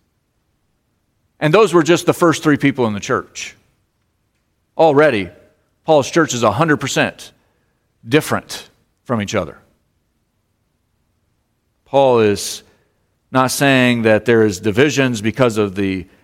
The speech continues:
ethnic or political lines, saying there's unity because you're brothers and sisters in Christ. So the brothers here with me greet you.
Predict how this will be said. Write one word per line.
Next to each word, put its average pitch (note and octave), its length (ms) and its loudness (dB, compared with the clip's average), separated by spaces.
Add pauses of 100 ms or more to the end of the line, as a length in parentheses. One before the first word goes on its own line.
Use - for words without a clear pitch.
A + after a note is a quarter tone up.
(160)
ethnic C#3 500 0
or F2+ 60 -4
political B2 520 0
lines, A2 800 -4 (460)
saying A#2+ 240 -2
there's G#2 240 -4
unity B2+ 560 0 (280)
because A#2 760 -4 (240)
you're B2 140 -2
brothers G#2+ 420 -2
and G2 100 -14
sisters G2 440 -10
in F#2 80 -12
Christ. E2 360 -6
So B2 100 -8
the G2+ 100 -8
brothers B2 440 0
here A2 140 -2
with G#2 220 -4
me G2+ 140 -8
greet F2+ 280 -12
you. D2+ 160 -20